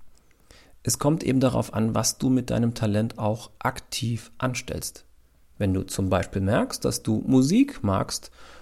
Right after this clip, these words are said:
und gutes Taktgefühl hast, dann bringt dir dieses Talent nicht sehr viel, solange du Musik nur hörst, so schön das auch ist. Erst wenn du selber Musik machst oder tanzt,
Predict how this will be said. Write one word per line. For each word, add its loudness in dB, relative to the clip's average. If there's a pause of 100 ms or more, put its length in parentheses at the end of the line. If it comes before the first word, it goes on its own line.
(100)
und 0
gutes 0
Taktgefühl -2
hast, -2 (640)
dann 2
bringt 2
dir 2
dieses 0
Talent 4
nicht 0
sehr -2
viel, 0
solange 2
du 0
Musik 0
nur 2
hörst, 0
so -8
schön 2
das 0
auch -6
ist. -4 (1080)
Erst 2
wenn 4
du 2
selber 4
Musik 0
machst -6 (200)
oder -2 (120)
tanzt, -4